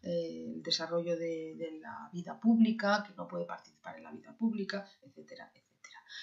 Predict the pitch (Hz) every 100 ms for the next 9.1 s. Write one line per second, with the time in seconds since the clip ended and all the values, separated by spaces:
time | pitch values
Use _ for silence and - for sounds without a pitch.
0 | - 226 226 233 262 226 214 208 196 196
1 | 196 202 202 196 196 190 190 190 185 208
2 | - 220 226 - - _ _ 226 214 190
3 | 214 196 190 185 190 185 - 170 165 185
4 | 190 185 185 185 180 - _ _ 185 185
5 | 185 185 180 175 170 170 170 170 160 151
6 | 143 147 151 - _ _ _ 170 170 185
7 | 180 180 185 175 175 - 196 190 185 -
8 | 160 147 151 160 156 160 160 160 160 165
9 | 175